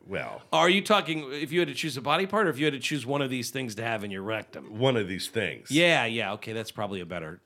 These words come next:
Speaker 2: discussion.
Speaker 1: I would go with the ice cream cone,
Speaker 2: I would
Speaker 1: 'cause I think you can wait that one out.
Speaker 2: <laughs> That's just a matter of time.
Speaker 1: Yeah.
Speaker 2: Right.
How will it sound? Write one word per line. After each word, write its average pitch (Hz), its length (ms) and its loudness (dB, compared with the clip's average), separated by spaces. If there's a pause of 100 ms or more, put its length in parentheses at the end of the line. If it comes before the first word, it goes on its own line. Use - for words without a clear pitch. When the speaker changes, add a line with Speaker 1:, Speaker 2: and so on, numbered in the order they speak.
(140)
Speaker 2:
discussion. 80 640 -8 (760)
Speaker 1:
I 117 100 4
would 160 160 0
go 139 140 2
with 117 100 2
the 98 140 -2
ice 92 220 0
cream 76 280 -8
cone, 58 480 -10
Speaker 2:
I 98 120 -10
would 104 180 -16
Speaker 1:
'cause 139 160 4
I 143 100 6
think 165 380 0
you 139 60 -2
can 113 180 0
wait 113 240 2
that 98 200 -2
one 85 140 -6
out. 69 460 -8 (3000)
Speaker 2:
<laughs> - 420 -18
That's - 260 -6
just - 380 -8
a 123 40 -6
matter 117 500 -8
of - 160 -14
time. 92 360 -12
Speaker 1:
Yeah. 101 220 0 (2750)
Speaker 2:
Right. 110 520 -4